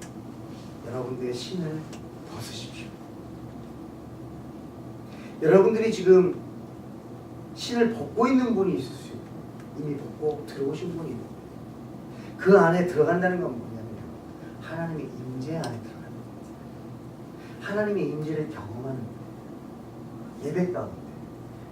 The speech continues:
내 죄의 신을 벗고 내 권리를 포기하고,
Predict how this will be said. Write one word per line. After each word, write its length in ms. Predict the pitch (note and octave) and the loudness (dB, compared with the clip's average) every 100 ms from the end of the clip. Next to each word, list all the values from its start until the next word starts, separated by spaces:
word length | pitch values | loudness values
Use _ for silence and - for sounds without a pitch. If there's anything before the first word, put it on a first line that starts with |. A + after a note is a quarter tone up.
| - | 0
내 200 | D#3+ D#3 | 2 2
죄의 520 | D#3 D3 D3 C#3+ C#3+ | 6 8 8 8 4
신을 280 | C#3 C#3+ C3 | 0 -4 -6
벗고 180 | - - - - - - - - - - | -8 -10 -12 -12 -14 -14 -14 -14 -10 4
내 200 | D#3+ D#3+ | 6 6
권리를 400 | D3 D3 D3+ C3+ - | 4 0 0 -2 -6
포기하고, 360 | D3+ C3 A2 | -6 -4 -6